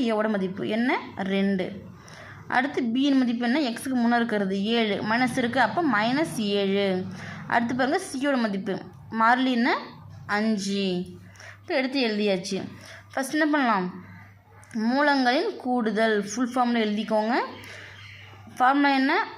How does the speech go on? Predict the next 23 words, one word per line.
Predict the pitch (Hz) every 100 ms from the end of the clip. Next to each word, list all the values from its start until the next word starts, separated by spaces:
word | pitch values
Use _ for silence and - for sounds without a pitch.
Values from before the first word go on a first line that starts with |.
| - 220
ஆல்ஃபா | 247 247 294 302 311
ப்ளஸ் | 254 233 226 202
பீட்டா | 226 226 196 233 269 226
equal | 208 214 240 277 220
minus | 220 233 247 233 208
B | 254 302 285
divided | 226 214 214 202 202
by | 220 208 196 196
A | 190 - - 190
equal | 190 185 202 254 349 247
minus, | 196 214 233 339 233
இது | 226 -
ஃபார்முலாவில் | 208 233 233 226 202
வர | 196 190
மைனஸ், | 185 202 262 427 226 208
பியோட | 262 269 240
மதிப்பு | 254 285 302
என்ன? | 247 190 - -
மைனஸ் | 214 247 269 262 202 202
ஏழு. | 185 180 - - - -
இப்போ | - 339 208
மைனஸ் | 220 247 285 214 190 190
ஏழு | 190 185